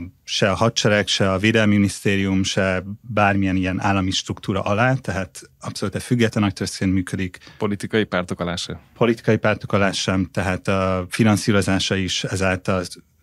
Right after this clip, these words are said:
Speaker 1: több különböző forrásból jön, ezzel is biztosítva a függetlenségünket,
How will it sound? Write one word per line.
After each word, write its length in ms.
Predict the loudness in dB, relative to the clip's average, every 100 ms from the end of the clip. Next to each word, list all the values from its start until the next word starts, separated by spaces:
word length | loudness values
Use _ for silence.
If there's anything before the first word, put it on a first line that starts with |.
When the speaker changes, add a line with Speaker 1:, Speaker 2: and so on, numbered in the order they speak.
| -2
Speaker 1:
több 260 | 0 0
különböző 460 | 0 4 4 4 0
forrásból 680 | 0 0 0 -2 -4 -4 -2
jön, 360 | -2 -4 -6 _ _ _ _ _
ezzel 320 | -6 -4 0 0
is 320 | 0 -4 -4
biztosítva 640 | -4 -2 0 0 -2 -2
a 60 | -2
függetlenségünket, 1200 | 0 0 2 2 0 0 -2 -2 -2 -4 -6